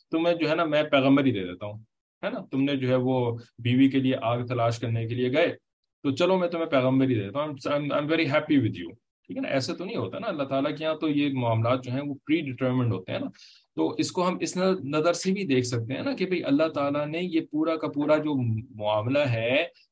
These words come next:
یہ بنایا اس طریقے سے تاکہ پیغمبروں کو اللہ تعالیٰ نے models بنائے نا ہمارے لیے، اسوہ حسنہ، ٹھیک ہے نا۔ یہ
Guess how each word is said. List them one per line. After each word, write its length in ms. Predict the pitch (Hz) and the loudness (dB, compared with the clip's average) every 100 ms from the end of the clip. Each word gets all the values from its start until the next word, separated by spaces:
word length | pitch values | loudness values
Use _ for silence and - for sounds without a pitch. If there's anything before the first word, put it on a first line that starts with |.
| _ | _
یہ 300 | 113 127 160 139 | 0 4 4 2
بنایا 420 | 123 127 139 160 226 | -2 0 2 2 4
اس 240 | 220 190 | 2 0
طریقے 340 | 165 147 143 | -2 -2 -2
سے 160 | 120 - _ _ _ _ _ _ _ _ | -6 -8 _ _ _ _ _ _ _ _
تاکہ 460 | 143 151 156 196 202 - _ | 2 4 4 2 2 -4 _
پیغمبروں 540 | - 131 135 147 175 190 | 0 2 4 2 2 0
کو 160 | 196 | -2
اللہ 140 | 175 156 | -2 0
تعالیٰ 300 | 156 160 175 | 0 0 0
نے 100 | 190 | -2
models 460 | 123 120 143 214 - | 0 -2 -2 -2 -2
بنائے 260 | 131 113 | -2 -2
نا 120 | 175 233 | -2 0
ہمارے 260 | 165 156 | 2 2
لیے، 180 | 143 135 | 2 0
اسوہ 360 | - 156 160 156 143 | 0 -4 -2 -2 -2
حسنہ، 260 | - 156 143 147 _ _ _ _ _ _ | -2 0 0 -2 _ _ _ _ _ _
ٹھیک 140 | 156 202 | -6 -4
ہے 60 | |
نا۔ 100 | 349 - - _ | -4 -6 -16 _
یہ 200 | 120 143 | 2 2